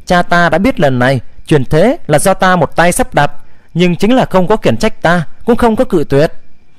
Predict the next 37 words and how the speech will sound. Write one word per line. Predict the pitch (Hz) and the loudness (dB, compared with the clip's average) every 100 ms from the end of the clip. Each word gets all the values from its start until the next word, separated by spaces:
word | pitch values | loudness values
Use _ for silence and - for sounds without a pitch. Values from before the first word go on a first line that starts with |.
| - - _ _ | -20 -20 _ _
"Cũng | - 180 220 | 0 2 2
giống | - 196 | 2 2
như | 190 | 0
thế, | - 147 208 269 - - | 0 2 2 -2 -8 -2
bởi | - 139 | 2 2
lúc | 220 - | 0 0
trước | 285 302 - | 0 2 -2
ta | - 202 | 0 2
muốn | 190 254 | 2 2
mọi | 180 | 0
chuyện | - 175 139 | 0 0 2
như | 175 | 2
ý | 180 202 | 2 2
muốn, | 185 214 330 - - | 2 2 -2 -10 -6
nên | 175 190 | 0 2
mặc | 185 - | 0 0
dù | 139 | 0
biết | 175 247 - | 0 0 2
nơi | 180 | 0
này | 139 135 - - - | 2 0 -4 -12 0
có | 247 | 2
thể | 185 | 2
tiến | 131 214 | 2 0
vào | 226 190 | 2 0
thiên | 123 196 | 2 0
giới, | 185 156 233 302 - - | 2 2 2 -2 -10 -2
nhưng | 196 | 0
lại | 185 160 | 2 0
không | - 175 | 0 0
nói | 170 202 | 2 2
ra. | 165 180 156 - - - - | 2 0 -2 -8 -14 -18 -4
Nếu | 156 208 | 0 2
ta | 185 | 2
nói, | 160 143 214 277 - - | 2 2 0 -2 -8 -2
cha | 208 202 | 0 2
nhất | 254 - | 0 2
định | 175 165 | 0 0